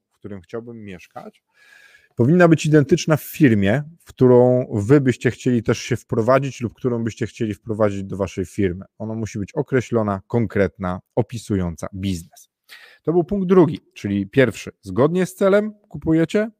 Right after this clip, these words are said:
dwa, zgodnie ze specyfikacją. Marcin Sajzer pisze.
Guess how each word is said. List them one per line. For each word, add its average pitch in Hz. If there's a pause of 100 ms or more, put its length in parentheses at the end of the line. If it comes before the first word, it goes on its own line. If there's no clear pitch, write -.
(320)
dwa, 120
zgodnie 101
ze 110
specyfikacją. 139 (180)
Marcin 110
Sajzer 90
pisze. -